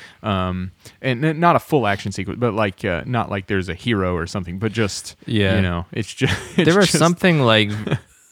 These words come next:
Speaker 2: Who Framed Roger Rabbit
Speaker 1: Yeah.
Speaker 2: to it.
Speaker 1: Yes.
Speaker 2: <laughs> Of
Speaker 1: That's a
Speaker 2: it.
Speaker 1: great call.
Speaker 2: <laughs>
Speaker 1: Yeah. It's all
Speaker 2: To
Speaker 1: these,
Speaker 2: me.
Speaker 1: like, constructs, and they're not
Speaker 2: Yeah.
Speaker 1: animated, but they feel like it's these two worlds coming together, right? Just like
Speaker 2: Yeah.
Speaker 1: Roger Rabbit kind of thing.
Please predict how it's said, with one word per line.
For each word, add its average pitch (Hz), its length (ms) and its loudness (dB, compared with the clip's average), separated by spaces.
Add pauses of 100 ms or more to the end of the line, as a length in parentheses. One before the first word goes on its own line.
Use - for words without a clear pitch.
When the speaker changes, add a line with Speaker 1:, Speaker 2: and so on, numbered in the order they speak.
(180)
Speaker 2:
Who 143 120 8
Framed 131 380 0
Roger 107 400 4
Rabbit 95 440 4
Speaker 1:
Yeah. 190 360 2
Speaker 2:
to 98 300 4
it. 92 100 -2
Speaker 1:
Yes. 147 360 2
Speaker 2:
<laughs> 160 100 4
Of - 40 -20
Speaker 1:
That's 113 260 2
a - 40 2
Speaker 2:
it. 117 80 -4
Speaker 1:
great 113 340 0
call. 98 380 2
Speaker 2:
<laughs> - 20 -20
Speaker 1:
Yeah. 104 160 0 (180)
It's - 160 2
all 190 100 6
Speaker 2:
To - 40 2
Speaker 1:
these, 92 220 2
Speaker 2:
me. 95 120 -6
Speaker 1:
like, 107 260 -2
constructs, - 1000 -4
and 110 180 -2
they're 113 120 2
not 120 260 2
Speaker 2:
Yeah. 120 60 -2
Speaker 1:
animated, 101 520 0
but 107 200 -4
they 101 160 -2
feel 131 420 -2
like 98 400 -4 (240)
it's 123 160 -4
these 123 220 -4
two 151 200 4
worlds 113 500 2
coming 98 260 0
together, 87 340 -2
right? 87 320 -4
Just 95 240 -8
like 87 140 -6
Speaker 2:
Yeah. 101 80 2
Speaker 1:
Roger 90 260 -2
Rabbit 90 380 -6
kind 92 160 -10
of 98 80 -12
thing. - 160 -12